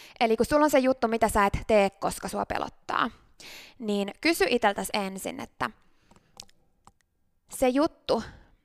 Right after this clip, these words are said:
jos sä tekisit sen siitä huolimatta, että sua pelottaa, niin mikä on pahinta, mitä vois tapahtua? Niin kuin ihan oikeesti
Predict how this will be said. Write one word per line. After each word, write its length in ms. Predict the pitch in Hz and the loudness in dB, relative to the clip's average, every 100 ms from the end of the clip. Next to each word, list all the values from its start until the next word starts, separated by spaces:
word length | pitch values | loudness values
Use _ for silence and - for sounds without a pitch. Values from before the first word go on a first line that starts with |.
| _ _ _ _ _ - | _ _ _ _ _ 0
jos 320 | 254 262 - | 2 2 2
sä 120 | 233 - _ _ _ | 2 0 _ _ _
tekisit 540 | 294 294 330 294 233 - | 0 2 -2 0 0 -2
sen 180 | 202 | -6
siitä 360 | 196 277 262 220 | -4 -2 -2 -2
huolimatta, 920 | 214 208 190 185 175 214 _ - - - _ _ _ _ _ _ | -2 0 2 0 -6 -12 _ -8 -6 -8 _ _ _ _ _ _
että 240 | 208 - | -12 -10
sua 220 | - 190 - | -6 -6 -4
pelottaa, 800 | - 78 - _ - 85 78 107 - _ _ _ _ _ _ _ - | -4 -4 -8 _ -10 -8 -8 -10 -16 _ _ _ _ _ _ _ -12
niin 220 | 190 185 - - 233 | -10 -10 -14 -18 -6
mikä 500 | 254 339 - 320 254 | -4 -4 2 2 2
on 240 | 196 190 - _ | 0 -4 -12 _
pahinta, 880 | 277 269 262 233 202 190 185 - 208 - _ _ _ _ _ _ 208 | -2 0 -2 -4 -4 -6 -8 -4 -2 -4 _ _ _ _ _ _ -10
mitä 380 | 202 - 196 | -6 -2 -2
vois 360 | 180 175 180 - - | -2 -6 -6 -12 -10
tapahtua? 760 | 175 - - - - - - - - _ _ _ _ _ _ _ - - - | -8 -6 -8 -6 -8 -8 -10 -10 -10 _ _ _ _ _ _ _ -20 -18 -8
Niin 80 | 233 | -2
kuin 140 | - | 2
ihan 180 | 294 254 | 4 4
oikeesti 540 | 226 214 190 - 190 | 2 0 -2 -4 -10